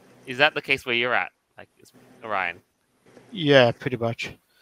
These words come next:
Speaker 2: Like, you know, e-, e-, even the furry conventions in the U K, uh, aren't enforcing that.
Speaker 1: Yeah. What about you, Ali? Is it, is it like covid is over where you're at?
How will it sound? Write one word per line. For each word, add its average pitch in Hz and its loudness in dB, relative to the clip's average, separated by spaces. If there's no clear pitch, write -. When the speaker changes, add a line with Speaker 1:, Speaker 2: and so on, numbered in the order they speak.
Speaker 2:
Like, 135 -6
you 131 -4
know, 139 4
e-, 202 -2
e-, 196 -8
even 190 -4
the 160 2
furry 156 0
conventions 123 -4
in 120 -8
the 117 -6
U 117 -4
K, 113 -2
uh, 117 0
aren't 127 4
enforcing 120 -6
that. 113 -6
Speaker 1:
Yeah. 415 -10
What 123 -6
about 127 -2
you, 139 -4
Ali? 98 -2
Is 113 -8
it, 139 -2
is 143 -10
it 143 -8
like 123 2
covid 123 -4
is 107 -8
over 110 -4
where 98 -6
you're 101 -6
at? - -14